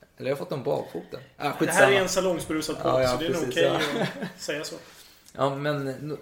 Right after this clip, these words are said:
Speaker 1: eh, de hjälpte upp kungen till sitt rum och han fick ligga på den röda divanen och han låg där. <laughs> Han var ändå vid gott mod, alltså. Det gjorde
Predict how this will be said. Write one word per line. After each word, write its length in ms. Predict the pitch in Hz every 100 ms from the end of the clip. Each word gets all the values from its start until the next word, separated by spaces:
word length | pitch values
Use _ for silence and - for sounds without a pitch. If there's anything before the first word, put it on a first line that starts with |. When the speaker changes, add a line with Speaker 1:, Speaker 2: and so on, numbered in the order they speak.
| - -
Speaker 1:
eh, 200 | 135 131
de 140 | 147
hjälpte 220 | 147 139 156
upp 180 | 151 -
kungen 240 | 131 127
till 80 | 123
sitt 180 | 127 -
rum 200 | 123 127
och 60 | 123
han 80 |
fick 140 | 123 120
ligga 200 | 123 113
på 100 | 117
den 100 | 113
röda 240 | 117 113
divanen 520 | 113 107 120 117 117
och 60 | 113
han 80 | 113
låg 200 | 117 117
där. 160 | - -
<laughs> 920 | 262 - - - - 165 - - -
Han 100 | 135
var 40 |
ändå 120 | 214 220
vid 80 |
gott 200 | 156 135
mod, 380 | 117 120 226 180
alltså. 180 | - -
Det 60 | 120
gjorde 260 | 131 -